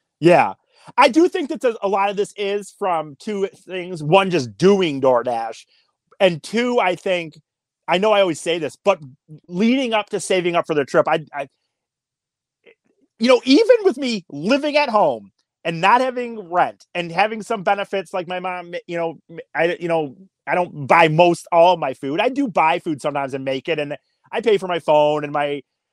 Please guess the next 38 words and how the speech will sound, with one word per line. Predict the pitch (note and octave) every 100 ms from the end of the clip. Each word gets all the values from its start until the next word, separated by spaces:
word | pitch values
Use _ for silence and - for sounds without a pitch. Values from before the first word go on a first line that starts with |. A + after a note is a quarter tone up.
| _
insurance | F#3+ F#3+ - E3 D3+ D3+ C#3+
and | D3+
my, | D3+ D3
you | D3 D#3+
know, | D3 C#3 C#3 _ _ -
all | A3+ C4
the | A3 F3+
other | A#3 G3+
stuff. | C#3 - B2+ G#2+ A2+
But | G3+ F#3+ _ _ _
with | - A3+ -
all | A3 B3+ C#4+
that, | A3+ C4 B3 -
I | A3
still | B3 - C#4
needed | C#4 C#4 A3
so | - - A#3+ B3
much | B3 A3+ F3+
money. | F#3+ A3+ G3+ A#2+ A2+ _ _ _ _ _ _ -
And | G3+ G3+
so | F3 A3 G3 F#3 F3+ E3 _ _ -
I | F#3+
got, | A3+ G#3 -
s-, | - - - - -
I've, | B3+ C4+
I've | G#3+ B3+
always | D#4 D4
been | D4
thrifty, | G3 - G3 G#3+ B3 A#3
but | F3+ F#3+
I | F#3 G#3
got | A3 G#3
into | G3 F3+ G3
a |
level | E3 D#3 F3 E3 D#3+ D3+
that | D3 D#3
was | D#3+
probably | - F3+ F3 D#3+ D#3 D3 C#3 B2